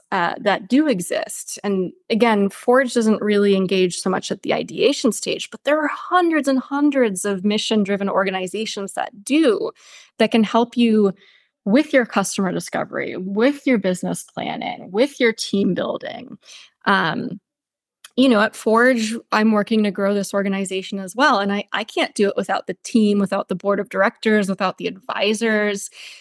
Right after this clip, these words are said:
So my number one recommendation is to not just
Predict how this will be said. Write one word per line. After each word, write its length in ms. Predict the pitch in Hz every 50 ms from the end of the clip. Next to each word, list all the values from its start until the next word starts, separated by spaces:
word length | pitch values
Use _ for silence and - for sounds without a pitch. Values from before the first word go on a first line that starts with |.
| _ _
So 640 | - - - 220 214 208 202 196 196 196 190 190 - _ _ _ _ _ _
my 100 | 220 220
number 280 | 233 247 262 302 320 311
one 200 | 254 226 214 196
recommendation 840 | 185 185 - 196 190 180 180 175 196 247 302 - - 214 196 190 190
is 200 | - 196 185 -
to 120 | - - 196
not 340 | 196 202 202 202 - - -
just 300 | - 196 - - -